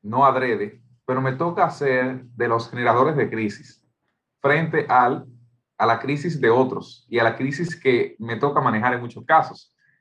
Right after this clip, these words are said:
O sea, yo soy el ente de denuncia, yo soy el canal de análisis de, de temas nacionales,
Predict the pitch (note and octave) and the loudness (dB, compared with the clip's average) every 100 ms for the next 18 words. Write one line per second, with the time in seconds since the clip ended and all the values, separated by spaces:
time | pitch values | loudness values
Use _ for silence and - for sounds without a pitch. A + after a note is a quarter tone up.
0 | _ _ _ - E3 C#3 G2+ G2 A2 C3+ | _ _ _ -2 4 6 4 0 0 0
1 | F3+ E3+ C#3+ D#3 E3 G2+ G#2 A2+ - E2 | 2 0 0 -2 -2 -2 -4 -8 -12 -16
2 | - G#2 G#2 C#3 C#3 C3 C3 C#3 D3 C3 | -8 -6 -2 -2 0 0 2 0 2 2
3 | G#2+ G2 A2 A#2 F#2 F2+ E2+ F2+ E2 F2 | 2 0 0 -2 -8 -16 -12 -10 -10 -10
4 | E2+ G#2 G#2+ G#2+ - _ _ - F#2+ - | -10 -4 -2 -4 -8 _ _ -10 -8 -4
5 | F2+ G2+ F#2+ F2 E2+ | -2 0 0 -4 -10